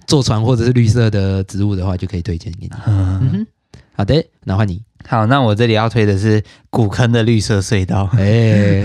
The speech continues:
Speaker 1: 刚刚的是河边的。
Speaker 2: <laughs> 哦，我们现在是陆地的。
Speaker 1: 哎，陆地的。
Speaker 2: 我们的绿色隧道都在柏油路上面，
Speaker 1: 嗯哼。
Speaker 2: 然后用很多树这样开起来，这样子。然后我这里也，也是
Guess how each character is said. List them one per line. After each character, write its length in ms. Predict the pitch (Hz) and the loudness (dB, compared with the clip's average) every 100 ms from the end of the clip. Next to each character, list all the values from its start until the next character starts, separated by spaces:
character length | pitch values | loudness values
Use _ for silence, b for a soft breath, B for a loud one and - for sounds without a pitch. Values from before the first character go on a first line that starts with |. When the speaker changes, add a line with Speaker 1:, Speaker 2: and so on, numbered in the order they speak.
| 117 | 2
Speaker 1:
刚 120 | 123 | 2
刚 180 | 131 143 | 2 2
的 100 | 147 | 2
是 580 | 117 151 147 139 135 127 - | 2 4 4 4 2 0 -2
河 180 | 123 127 | 0 2
边 220 | 135 127 | 2 2
的。 260 | 113 107 - - | 2 0 -4 -4
Speaker 2:
<laughs> 80 | 151 | 2
哦， 220 | 107 104 | 2 2
我 60 | 107 | 2
们 200 | 107 107 | 2 2
现 120 | 127 | 2
在 80 | 120 | 2
是 220 | 120 120 | 2 2
陆 180 | 120 110 | 2 2
地 180 | 117 98 | 2 0
的。 240 | 95 98 | -2 -2
Speaker 1:
哎， 180 | 107 104 | -2 0
陆 160 | 104 107 | 0 0
地 140 | 98 | -2
的。 260 | 90 92 110 - | -4 -6 -6 -2
Speaker 2:
我 60 | |
们 100 | 110 | 0
的 80 | 110 | 2
绿 160 | 139 123 | 2 2
色 120 | 127 | 2
隧 180 | 131 120 | 2 2
道 180 | 117 | 2
都 140 | 113 107 | 2 2
在 320 | 117 110 107 | 2 2 0
柏 240 | - 107 | 0 2
油 160 | 107 104 | 4 2
路 160 | 107 104 | 2 2
上 240 | 110 98 | 0 -2
面， 380 | 98 95 98 104 - | -2 -4 -4 -12 -10
Speaker 1:
嗯 160 | 107 113 | -8 -4
哼。 60 | |
Speaker 2:
然 100 | 113 | -2
后 100 | 110 | 0
用 180 | 120 113 | 2 0
很 120 | 101 | -2
多 140 | 101 104 | -2 -4
树 180 | - | -4
这 80 | 104 | -4
样 160 | 101 98 | -4 -6
开 180 | - 104 | -10 -14
起 200 | - - | -14 -14
来， 180 | 165 b b b | -14 b b b
这 80 | 104 | -4
样 140 | 95 | -4
子。 140 | 98 98 b b b | -4 -12 b b b
然 100 | 117 | 0
后 80 | 175 | 2
我 160 | 127 | 0
这 160 | 110 180 | 0 2
里 180 | 143 110 | 2 2
也， 240 | 117 110 | 2 0
也 200 | 120 107 | 0 0
是 300 | 104 170 160 | 0 2 2